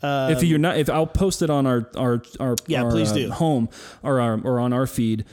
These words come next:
Speaker 1: He
Speaker 2: But
Speaker 1: looks
Speaker 2: the
Speaker 1: haggard.
Speaker 2: picture, oh my gosh, the
Speaker 1: He looks
Speaker 2: picture of
Speaker 1: haggard.
Speaker 2: Patrick Stewart in as Professor Xavier,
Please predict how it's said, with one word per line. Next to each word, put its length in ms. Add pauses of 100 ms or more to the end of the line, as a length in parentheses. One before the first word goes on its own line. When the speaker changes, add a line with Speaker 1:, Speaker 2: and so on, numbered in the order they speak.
(260)
Speaker 1:
He 80
Speaker 2:
But 60
Speaker 1:
looks 100
Speaker 2:
the 80
Speaker 1:
haggard. 200
Speaker 2:
picture, 440
oh 160
my 160
gosh, 260
the 140
Speaker 1:
He 100
looks 120
Speaker 2:
picture 140
of 60
Speaker 1:
haggard. 140 (140)
Speaker 2:
Patrick 180
Stewart 540
in 360
as 220
Professor 460
Xavier, 460